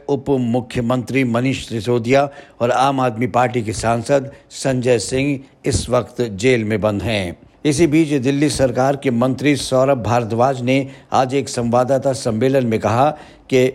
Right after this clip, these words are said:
पिछले डेढ़ साल से इस मामले की जांच चल रही है और चार्जशीट दाखिल हो चुकी है।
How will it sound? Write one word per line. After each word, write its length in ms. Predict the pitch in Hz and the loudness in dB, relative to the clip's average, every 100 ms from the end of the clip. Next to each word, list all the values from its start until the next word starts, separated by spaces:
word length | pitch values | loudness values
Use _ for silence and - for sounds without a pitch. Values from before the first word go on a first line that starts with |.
| - | -2
पिछले 440 | 135 117 131 131 123 - _ 87 | -4 -2 2 2 0 -8 _ -8
डेढ़ 340 | 82 143 156 | 0 2 2
साल 380 | 127 135 131 143 | 0 0 2 2
से 180 | 123 139 - | 0 -4 -2
इस 200 | 113 123 | -6 -2
मामले 420 | 117 127 139 131 | 0 0 0 -2
की 160 | 135 110 | 0 -2
जांच 320 | 87 113 117 | 0 0 0
चल 200 | - 104 | -2 -2
रही 280 | 104 113 156 | 0 0 2
है 300 | 127 139 - - - - | 4 2 -2 -14 -8 0
और 200 | 123 117 | 0 2
चार्जशीट 680 | 131 127 131 - - 143 - 98 87 | 0 2 0 -2 0 0 0 -4 -2
दाखिल 360 | 117 117 120 | -2 -2 -2
हो 100 | 120 | -2
चुकी 340 | 117 123 107 117 | -2 -4 -2 0
है। 300 | 104 98 | 2 0